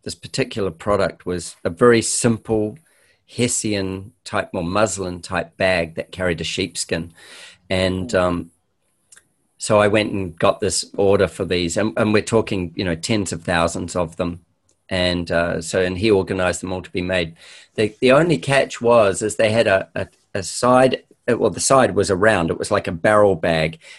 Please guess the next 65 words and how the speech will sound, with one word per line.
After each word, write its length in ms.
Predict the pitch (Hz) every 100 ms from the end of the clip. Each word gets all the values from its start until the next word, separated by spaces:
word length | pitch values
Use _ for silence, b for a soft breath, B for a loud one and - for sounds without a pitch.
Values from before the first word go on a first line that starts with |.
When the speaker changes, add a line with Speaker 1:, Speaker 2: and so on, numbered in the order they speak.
| B
Speaker 1:
and 80 | 98
it 60 |
had 120 | 110 85
a 20 |
print 360 | - 160 170
on 160 | 160 135
the 40 | 113
bottom, 500 | 120 113 120 160 B B 117
and 80 |
it 80 | 117
had 100 | 113
a 40 | 101
print 340 | - 117 104
around 460 | 92 101 92 87 85
it, 180 | - _ _ _
and 100 | 101
it 60 | -
had 120 | 98
a 60 | 110
drawstring 640 | - 117 101 - 101 98
at 100 | -
the 80 | 92
top. 260 | - 87
Speaker 2:
Mm. 180 | - 107
Speaker 1:
So 120 | 101
what 220 | 104 127 -
could 160 | 90
possibly 400 | 107 98 - 92
go 160 | 82 95
wrong? 360 | 87 87 82 B B B B B B
So 140 | - 110
we 140 | 113
ordered 300 | 127 123 113
all 120 | 110
this 280 | 104 104 -
cloth 320 | - 107 -
in 140 | 107 95
from 200 | 101 95
India, 460 | 95 92 92 90
and, 260 | 87 87 90
um, 400 | 87 87 87 82
that 260 | - 98 -
came 260 | 95 90 87
in, 140 | 87
and 160 | 85 87
it 120 | 82
was, 380 | 87 82 - -
you 160 | 95
know, 60 | 85
full 160 | - 92
of 60 |
cow 240 | - 85 82
shit 360 | - - 87 -
and 100 | 82
stuff 360 | - 87 80
like 180 | 85 -
that. 240 | 87 80 -
So 80 | 87
we 120 | 87
had 160 | 87
to 100 | -
get 160 | 85 87
it 160 | 87 95
washed, 400 | 85 82 -
and 140 | 90